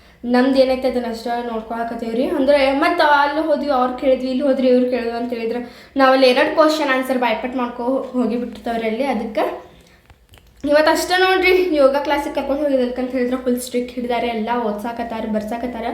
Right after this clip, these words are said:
ಮಾಡಲ್ ಕ್ವಶನ್ ಪೇಪರ್ ಕೊಡಾಕತ್ತಾರ, ಅದನ್ನ ಬರ್ಸಾಕತ್ತಾರ. ಈಗ ಅದನ್ನ ಓದ್ಕೊಂಡು ಕುಂದಿರ್ತೇನೆ ರೀ ನಾನು. ಈಗ ಸ್ಕೂಲಿಂದ ಬಂದೆ ನೋಡ್ರಿ, ಅಲ್ಲಿಂದ ನಡ್ಕೊಂಡು ಬರ್ಬೇಕಲ್ರಿ, ಹೊಟ್ಟೆ ಹಸ್ದೈತಿ. ಈಗ ಊಟ ಮಾಡ್ತೇನೆ ರೀ, ಊಟಕ್ಕೆ ಏನೇನೈತೆ ಅನ್ನೋದು ನೋಡೋಣ ಬರ್ರಿ ಈಗ ಇಲ್ಲೇ.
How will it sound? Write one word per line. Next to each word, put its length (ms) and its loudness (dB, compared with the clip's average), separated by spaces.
ಮಾಡಲ್ 320 2
ಕ್ವಶನ್ 300 0
ಪೇಪರ್ 300 -6
ಕೊಡಾಕತ್ತಾರ, 420 -6
ಅದನ್ನ 260 0
ಬರ್ಸಾಕತ್ತಾರ. 560 -4
ಈಗ 120 -4
ಅದನ್ನ 180 0
ಓದ್ಕೊಂಡು 420 -4
ಕುಂದಿರ್ತೇನೆ 520 -4
ರೀ 60 -4
ನಾನು. 240 -2
ಈಗ 160 4
ಸ್ಕೂಲಿಂದ 440 2
ಬಂದೆ 260 2
ನೋಡ್ರಿ, 300 0
ಅಲ್ಲಿಂದ 380 2
ನಡ್ಕೊಂಡು 380 0
ಬರ್ಬೇಕಲ್ರಿ, 520 -2
ಹೊಟ್ಟೆ 220 0
ಹಸ್ದೈತಿ. 340 -2
ಈಗ 160 0
ಊಟ 180 -4
ಮಾಡ್ತೇನೆ 320 -6
ರೀ, 80 -10
ಊಟಕ್ಕೆ 380 -6
ಏನೇನೈತೆ 380 2
ಅನ್ನೋದು 220 -2
ನೋಡೋಣ 200 0
ಬರ್ರಿ 380 0
ಈಗ 100 -4
ಇಲ್ಲೇ. 240 -6